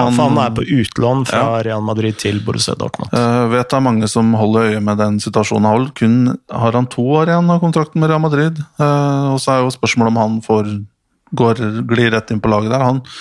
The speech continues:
Speaker 1: han må jo spille.
Speaker 2: Mm.
Speaker 1: Eh, og igjen, alle har jo liksom lagt merke til han. Det kan, kan være, kan bli litt for mye av det gode, kanskje, offensivt, da. Eh, spesielt har jeg lagt merke til mot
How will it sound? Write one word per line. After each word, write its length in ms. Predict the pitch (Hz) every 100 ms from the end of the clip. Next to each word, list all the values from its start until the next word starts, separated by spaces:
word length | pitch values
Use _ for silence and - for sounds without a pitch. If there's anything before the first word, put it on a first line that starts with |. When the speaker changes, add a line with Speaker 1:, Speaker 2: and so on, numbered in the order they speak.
| - -
Speaker 1:
han 180 | 120 120
må 160 | 110
jo 80 | 117
spille. 460 | - 117 104 117 127 - _
Speaker 2:
Mm. 160 | 127 101 101 - - _ -
Speaker 1:
Eh, 520 | 117 110 107 107 104 107 104 -
og 560 | 117 113 107 104 101 98 - - -
igjen, 360 | - 110 104 110
alle 380 | 110 113 98 110
har 120 | 110
jo 120 | 104 104 104
liksom 260 | 104 101 98
lagt 220 | 101 110
merke 220 | 101 101
til 80 | 101
han. 220 | 104 104 -
Det 160 | 123
kan, 280 | 127 156 160
kan 240 | 139 139 147
være, 300 | 131 113 120 117 113 - - - - - - - - - - - -
kan 280 | - 139 165
bli 180 | 160 185
litt 180 | 196 -
for 220 | - 180
mye 160 | 185 185
av 60 | 190
det 80 |
gode, 160 | 180 175
kanskje, 300 | 165 147 175
offensivt, 380 | 151 147 170 165
da. 140 | 143 117 - - -
Eh, 380 | 135 135 135 131
spesielt 560 | 127 - - 139 143 - _ - - _ _ _ _ - 76 -
har 160 | 135 131
jeg 160 | 127
lagt 120 | 127 127
merke 160 | 110
til 120 | - 120
mot 300 | 117 123